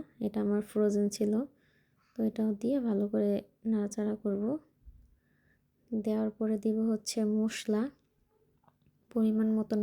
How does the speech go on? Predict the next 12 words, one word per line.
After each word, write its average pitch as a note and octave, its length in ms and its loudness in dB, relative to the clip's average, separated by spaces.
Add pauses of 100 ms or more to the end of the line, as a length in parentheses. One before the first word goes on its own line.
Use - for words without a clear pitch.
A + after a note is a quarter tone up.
লবণ, G#3+ 440 4 (1500)
হলুদ, G#3+ 540 4 (100)
মরিচ, G#3 500 2 (280)
ধনিয়া, G3+ 540 2
জিরা, G3+ 460 2 (880)
এগুলা G#3+ 380 0
দিয়ে A3 320 0 (100)
হালকা A3+ 560 -2 (140)
পরিমাণ A3+ 480 2
একটু A3 240 0
পানি G#3+ 320 0
দিব। G#3 200 -2